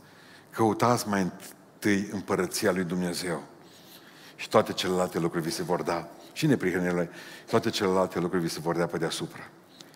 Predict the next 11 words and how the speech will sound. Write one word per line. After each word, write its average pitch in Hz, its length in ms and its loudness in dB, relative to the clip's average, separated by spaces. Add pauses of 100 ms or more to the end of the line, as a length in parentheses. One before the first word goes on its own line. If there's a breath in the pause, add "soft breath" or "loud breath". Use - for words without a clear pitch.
(720 loud breath)
Bărbații 117 440 6
știu 98 320 4
că 95 140 0
cel 110 160 0
mai 117 140 6
periculos 98 480 4
moment 95 360 2
când 92 160 0
descoperi 98 420 2
o 92 60 2
casă 87 480 -4